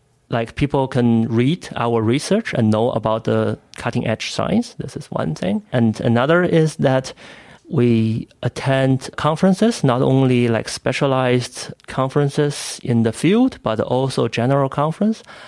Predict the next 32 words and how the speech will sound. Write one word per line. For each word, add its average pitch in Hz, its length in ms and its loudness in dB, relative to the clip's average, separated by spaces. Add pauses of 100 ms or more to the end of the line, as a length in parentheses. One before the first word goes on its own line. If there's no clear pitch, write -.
(240)
I 131 140 -2
have 139 280 -2
been 127 240 2
to 127 240 0
the 113 440 -2
Science 147 500 -2
Week 220 380 0 (120)
in 123 160 2
Berlin. 110 540 0 (340)
Like, 113 200 -2
that 135 140 0
is 131 220 0
a 117 60 2
public - 480 -4
talk 151 340 -4
to - 100 -2
the - 100 0
public. - 400 -2 (320)
And 120 420 0
also, 131 420 0
like, 110 260 -4
I 113 80 -2
think 113 380 -4
podcasts 127 560 -4
like 113 180 -2
today 139 540 0 (100)
is 127 260 -4
a 127 120 0
perfect - 560 -4
way 143 420 0 (140)
of 107 420 -6 (160)
podcasting - 640 -4